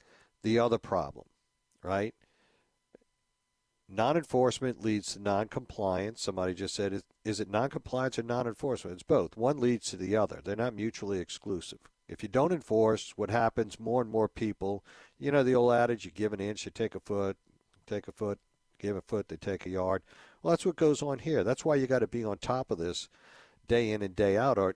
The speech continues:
or otherwise you end up with a problem like we have here in the city of New Orleans that becomes untenable. You can't really police it any longer. It's going on all over the place. I mean, how many times have you been downtown and not seen a four-wheeler or a dirt bike?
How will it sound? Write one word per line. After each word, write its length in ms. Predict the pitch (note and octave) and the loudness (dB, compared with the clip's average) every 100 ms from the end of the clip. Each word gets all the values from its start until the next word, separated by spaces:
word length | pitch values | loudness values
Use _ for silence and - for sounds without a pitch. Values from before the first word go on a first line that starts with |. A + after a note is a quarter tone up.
| - | 0
or 180 | G#2+ | 2
otherwise 520 | A#2+ D#3+ G#2 F#2+ G2 G#2 | 4 4 4 4 2 0
you 100 | G2+ | -2
end 140 | A#2+ | 2
up 160 | B2+ - | 2 2
with 80 | |
a 40 | G2+ | -2
problem 460 | - F2+ F2 B2 | 0 2 2 -2
like 220 | D#3+ F#3 G#3 | -4 -2 0
we 80 | |
have 180 | D#3+ D3+ | 2 2
here 140 | A2+ G2+ | 2 0
in 40 | |
the 60 | F#2+ | -4
city 320 | - F#2 F2+ | -6 -4 -6
of 80 | D#2+ | -8
New 80 | |
Orleans 400 | D#2+ D#2+ F2 A#2 | -8 -6 -6 -6
that 120 | - G#2 | -4 -4
becomes 420 | A2+ - A2+ G#2 | -4 -4 -4 -4
untenable. 580 | B2 - E3 D#3+ - D#2+ | -6 -4 -4 -4 -6 -10
You 100 | G2 | -8
can't 400 | - D3 B2+ A#2+ _ _ _ _ _ _ _ _ _ _ | -2 0 0 -2 _ _ _ _ _ _ _ _ _ _
really 340 | G#2+ B2+ A#2+ B2+ | 0 2 4 2
police 480 | - A#2 D3+ G3+ C#3 | 0 0 0 2 0
it 80 | |
any 180 | F#2 D#2 | -2 -6
longer. 460 | C#2+ D2 C#2 C#2 D2 | -10 -12 -14 -14 -14
It's 140 | - | -10
going 260 | - A2+ A2+ | 0 2 4
on 240 | A2+ A2 - | 2 0 0
all 320 | A2 B2 A#2 | 2 2 4
over 220 | C#3+ F#3+ | 4 2
the 100 | C#3 | -2
place. 460 | - - - - - | -12 -14 -14 -14 -14
I 20 | |
mean, 160 | F2 F2 | -10 -2
how 120 | C3+ | 0
many 180 | F3+ D#3+ | 2 2
times 320 | - C#3 B2 | 2 0 0
have 120 | A2 | -4
you 120 | G2+ | -4
been 240 | F#2+ G2+ D#2+ | 2 0 2
downtown 640 | A2 A#2+ D#3 - F2+ G2 | 0 2 0 -2 -4 -2
and 180 | A2 F#2+ | -4 0
not 240 | A2 B2 | 2 2
seen 380 | - A2+ G#2+ A2 - _ - _ | -2 -4 -6 -10 -18 _ -20 _
a 80 | - | -6
four-wheeler 840 | - - D3+ C#3+ G2+ G#2 G#2 A2 A2+ | -4 4 6 6 4 2 4 2 2
or 180 | A#2+ | 2
a 40 | B2 | 0
dirt 320 | - F3+ - | 0 -2 -2
bike? 360 | - - - | -12 -16 -20